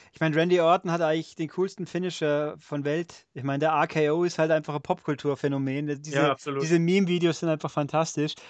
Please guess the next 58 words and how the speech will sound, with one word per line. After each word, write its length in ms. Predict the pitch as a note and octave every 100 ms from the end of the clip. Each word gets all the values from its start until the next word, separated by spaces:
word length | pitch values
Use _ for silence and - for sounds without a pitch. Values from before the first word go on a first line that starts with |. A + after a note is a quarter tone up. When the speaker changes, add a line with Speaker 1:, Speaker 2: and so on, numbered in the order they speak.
| - -
Speaker 1:
Aber 260 | C#3+ D3+
irgendwo, 480 | D#3+ E3+ E3 D#3+ E3 - - -
äh, 480 | D#3 - - F#3 F3+
äh, 60 | E3 F3
was 220 | D3 A#2
hat 160 | D3 -
der 180 | G3 A#2+
eigentlich? 640 | B2 C3 A#2 A2+ A2 -
Schulter 340 | - F3 A#3+ A#3+
irgendwas, 480 | A#3+ B3 C4+ - -
Speaker 2:
Der 40 |
Speaker 1:
oder? 100 | C3+
Speaker 2:
hat 100 | F3+
schon, 140 | D#3+
glaub 140 | C#3+ C#3+
ich, 40 |
schon 100 | F3
wieder 140 | D#3 E3+
was 140 | E3
an 60 | D3
der 60 |
Schulter, 320 | C3+ D#3+ D#3
ja, 140 | A#2+ A#2+
ja. 200 | B2 A#2+ _ -
Speaker 1:
Ja, 120 | C#3
weil 100 | D3
der 220 | D#3+ F3
ist 120 | E3+
auch, 200 | F3+ E3+
der 240 | - D#3+ D#3+
in, 140 | D#3 -
haben's 180 | - D3+
den 120 | G#3
überhaupt 260 | F#3 D#3 D#3+
rausgeschrieben 680 | C3 C#3 G#3+ - G#3 A#3 A#3
in 140 | G3+
irgendeiner 280 | F3+ A3+ G#3+
Form? 320 | - F3+ G3+
Ich, 160 | F#3 -
der 160 | D#3+ D3+
war 100 | E3+
eigentlich 240 | G3+ -
plötzlich 420 | F3 - G3+ E3
weggefühlt 880 | E3+ - - _ - C#3 - C3+ C3
für 140 | -
mich 320 | A#2+ A#2 - _ _ _
wieder. 380 | C3 B2+ A#2+ G2+ _ _ _
Speaker 2:
Ich 140 | D3
überleg 300 | C#3 C3 E3
gerade, 400 | - C#3 C3 C3+
ich 120 | C3 B2
weiß 160 | C#3+
es 140 | C#4 -
ehrlich 120 | B2
gesagt 140 | C3 B2
gar 100 | B2
nicht 140 | B2+
mehr. 280 | C3+ C3 C3